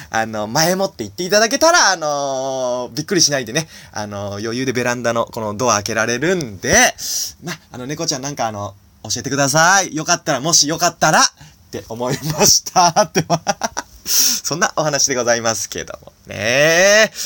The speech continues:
なんか気持ちよかったのかな？あの、太陽が当たって、ちょうどそこにちょこんとこ座って、太陽がね、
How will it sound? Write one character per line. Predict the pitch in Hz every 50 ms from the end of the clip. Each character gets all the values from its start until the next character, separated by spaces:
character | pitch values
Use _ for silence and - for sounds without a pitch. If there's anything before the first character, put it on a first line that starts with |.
| - - - -
な | 175
ん | 185 -
か | -
気 | - 156
持 | 175 202
ち | 247
よ | 277 269
か | 294
っ | 285
た | - 247
の | 202 165
か | 156 160
な？ | 196 208 190
あ | 170
の、 | 151 147
太 | - 180 180 175
陽 | 170 160 143 131
が | 123 127
当 | 123 - 139 135
た | -
っ |
て、 | - 147 135 - - - - - _
ち | - 143
ょ | 135 139
う |
ど | 135 135
そ | - 147
こ | 131 147
に | 143 -
ち | 151
ょ | 143
こ | 156 156
ん | 151
と | 123
こ | 107 113
座 | - - 123 127
っ | 123 -
て、 | - - 131 120 - - - - - - - _
太 | - 139 139
陽 | 139 127 117 107
が | 107 131
ね、 | 175 156